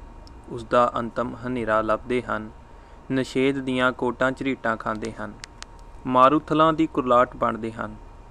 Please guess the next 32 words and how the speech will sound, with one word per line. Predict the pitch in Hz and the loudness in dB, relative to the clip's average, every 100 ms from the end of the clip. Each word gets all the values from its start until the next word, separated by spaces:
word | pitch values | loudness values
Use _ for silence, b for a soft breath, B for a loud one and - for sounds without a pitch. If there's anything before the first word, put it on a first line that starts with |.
| - | -2
ਸਾਗਰਾਂ | 123 113 107 117 117 | 4 4 4 0 0
ਦੇ | 117 | -2
ਸੁੱਕ | 120 - 117 127 | -6 -6 -6 -4
ਜਾਣ | 117 113 113 | -2 -2 -2
ਦੇ | 117 | -6
ਭੈ | 113 127 113 | -4 -4 -2
ਜਰਦੇ | 123 120 113 113 | 0 0 0 -8
ਹਨ, | 110 110 - - - - - - | -8 -12 -14 -20 -20 -20 -20 -6
ਇਨਸਾਨੀ | 143 135 139 135 156 156 | -6 0 2 2 2 -2
ਹਸਤੀ | 156 - 151 | -4 -4 -2
ਦੇ | 147 151 | 0 0
ਤੁੱਛ | 147 139 - - - | 0 0 -2 -12 -6
ਅਤੇ | 143 147 | 0 0
ਫਜ਼ੂਲ | - 127 127 135 | -2 -4 0 -2
ਹੋਣ | 127 127 123 | -2 -4 -4
ਦੇ | 120 123 | -2 -4
ਵਿਸ਼ਾਦ | 117 - 123 131 131 | -4 -2 4 4 4
ਨੂੰ | 117 113 - - - - | -8 -8 -14 -20 -20 -6
ਸੀਨੇ | 131 123 127 | -2 -2 -2
ਉੱਤੇ | 131 - 120 | -4 -4 -4
ਉਠਾਉਂਦੇ | 110 113 113 113 | -4 -8 -8 -10
ਹਨ, | - - - - - - B B B - - | -12 -18 -20 -20 -20 -20 B B B -18 0
ਤਾਂ | 135 139 | 6 6
ਕਿਤੇ | 131 127 127 | 4 -2 -4
ਜਾ | 120 117 | 0 0
ਕੇ | 110 123 120 | 0 -4 -6
ਉਹਨਾਂ | 123 131 123 123 | -6 -2 0 0
ਨੂੰ | 120 113 | -2 -6
ਜੀਣ | 117 117 117 | -4 -4 -4
ਦੇ | 117 113 110 | -4 -4 -6
ਸਿਦਕ | - 131 135 127 | -6 -4 -4 -4
ਦੀ | 117 | -6